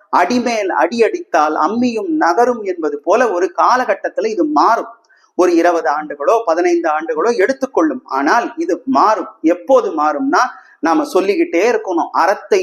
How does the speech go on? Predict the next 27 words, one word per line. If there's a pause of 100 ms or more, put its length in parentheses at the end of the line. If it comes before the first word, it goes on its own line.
(100)
மீண்டும், (100)
மீண்டும்,
மீண்டும்,
மீண்டும்
வலியுறுத்தி
கொண்டே
இருந்தால் (380)
இதை
தேடி
தேடி
படிப்பாங்கல்ல. (400)
அடுத்து
வர
தலைமுறை
ரொம்ப (380)
புத்திசாலியான
தலைமுறை
தானே,
இது
தேடி
தேடி
படிப்பார்கள். (280)
அவங்க
கிட்ட
இருந்தும்
எதிர்ப்பலை
வர,